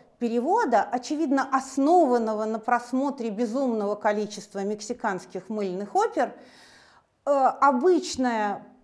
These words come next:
испанское «привет» переводит просто, ну, в такую мелодраматическую плоскость,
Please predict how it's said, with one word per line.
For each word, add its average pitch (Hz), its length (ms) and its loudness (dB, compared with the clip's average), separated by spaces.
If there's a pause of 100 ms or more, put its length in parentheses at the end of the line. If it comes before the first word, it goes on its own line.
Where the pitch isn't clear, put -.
испанское 247 880 0
«привет» 254 560 0 (800)
переводит 277 680 0
просто, 285 380 0
ну, 247 160 2
в 254 140 -8
такую 330 520 0
мелодраматическую 285 1080 0
плоскость, 214 800 -6